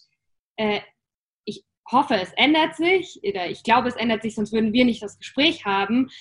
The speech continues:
aber es gibt halt noch viel zu viele, äh,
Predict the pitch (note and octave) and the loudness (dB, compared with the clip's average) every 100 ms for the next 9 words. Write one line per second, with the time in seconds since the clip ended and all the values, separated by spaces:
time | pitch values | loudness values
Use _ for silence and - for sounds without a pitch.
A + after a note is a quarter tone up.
0 | - G#3+ A3 A3+ A3+ A#3+ A3+ A#3 A#3 - | -4 0 2 2 0 -6 -2 -2 -4 -2
1 | D4+ E4+ D4 - C4 C4 A#3+ A#3 A#3 - | 0 0 -2 -6 -4 -2 0 0 -2 -6
2 | _ _ _ A3+ A3 A3 G#3+ G#3+ | _ _ _ -4 0 2 2 0